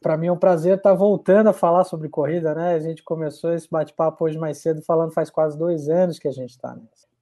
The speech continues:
E às vezes a gente esquece quanto tempo que esse mercado ficou paralisado, né? Então, quando a gente vai falar sobre onde está o mercado, eu já nem sei mais qual mercado que você tá <laughs> falando,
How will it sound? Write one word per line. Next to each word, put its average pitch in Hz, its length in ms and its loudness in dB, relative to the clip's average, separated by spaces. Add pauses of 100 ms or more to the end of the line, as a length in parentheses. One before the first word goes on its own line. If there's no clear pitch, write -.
E 147 160 -4
às 139 140 0
vezes 151 160 0
a 170 60 4
gente 170 280 -4
esquece 180 500 -2
quanto 175 320 -4
tempo 175 320 -6
que 185 800 -4
esse - 160 -14
mercado 165 460 -4
ficou - 240 -6
paralisado, 160 800 2
né? 143 140 -14
Então, 147 120 -18
quando 170 180 0
a 170 40 4
gente 170 80 -4
vai 175 120 4
falar 175 340 2
sobre 165 260 -2
onde 170 140 2
está 180 200 2
o 180 60 4
mercado, 180 460 2
eu 190 40 4
já 190 140 4
nem 233 180 2
sei 247 280 -2
mais 226 340 -4 (100)
qual 214 200 4
mercado 190 600 0
que 127 80 -12
você 147 240 -4
tá 147 180 -4
<laughs> - 40 -10
falando, 185 640 2